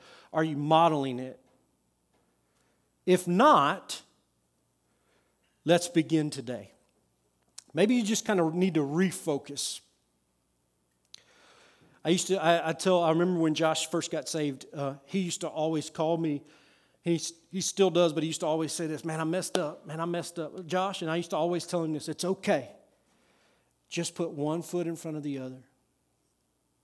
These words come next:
That's what you gotta do, 'cause it's hard. Just put one foot in front of the other.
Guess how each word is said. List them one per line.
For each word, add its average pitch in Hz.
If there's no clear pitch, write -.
That's 160
what 196
you 202
gotta 170
do, 143
'cause 135
it's 156
hard. 156
Just -
put 151
one 160
foot 196
in 190
front 185
of 175
the 160
other. 135